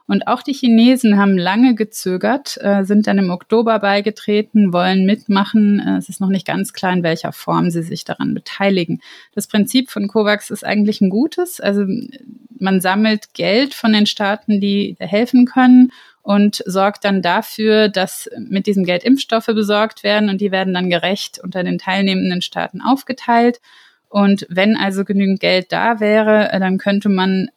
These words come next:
das so organisieren, dass die in einem ersten Schritt, äh, genügend Impfstoff, also alle Mitgliedstaaten dieser Initiative, äh, genügend Impfstoff kriegen für zwanzig Prozent der Bevölkerung.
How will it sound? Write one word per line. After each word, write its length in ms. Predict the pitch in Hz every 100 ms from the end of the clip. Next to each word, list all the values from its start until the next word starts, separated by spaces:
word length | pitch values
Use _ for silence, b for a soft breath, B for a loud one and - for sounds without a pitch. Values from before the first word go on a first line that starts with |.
| - - -
das 240 | 180 175
so 200 | 214 233
organisieren, 720 | 196 202 202 185 196 196 196
dass 400 | 175 175 - - _
die 160 | 190
in 140 | 175 175
einem 160 | 165 -
ersten 380 | 226 254 -
Schritt, 460 | 220 - 208 - - _
äh, 180 | - -
genügend 400 | 190 202 208 190
Impfstoff, 440 | 196 - - 190
also 140 | - 160
alle 240 | 180 208
Mitgliedstaaten 920 | 202 202 - 196 - - 190 190 190
dieser 240 | 180 170 175
Initiative, 680 | 185 180 - 180 190 180 180 b b b
äh, 100 | -
genügend 640 | 175 190 208 214 196 - -
Impfstoff 400 | - 208 - 202
kriegen 240 | - 190 196
für 140 | 185
zwanzig 440 | - - 214 214
Prozent 540 | - 196 - 185 196 -
der 60 |
Bevölkerung. 800 | 180 185 240 269 277 254 247 247